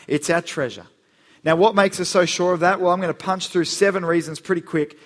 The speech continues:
You might not have time to look up all the verses. You can look 'em up later.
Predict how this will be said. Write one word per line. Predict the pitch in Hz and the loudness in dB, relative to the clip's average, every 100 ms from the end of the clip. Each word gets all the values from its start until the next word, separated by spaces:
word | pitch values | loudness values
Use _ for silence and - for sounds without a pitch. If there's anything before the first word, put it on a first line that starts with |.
| - | -10
You | 135 | -2
might | 143 170 | 0 0
not | 160 | -2
have | 160 | -4
time | - 147 147 | -4 -6 -4
to | |
look | 151 147 | -2 -2
up | 143 | -2
all | 143 | -2
the | 139 | -4
verses. | 127 127 123 110 | -4 -6 -8 -16
You | |
can | 120 | -12
look | 131 127 | -12 -8
'em | 135 | -8
up | 117 | -6
later. | 113 113 | -6 -6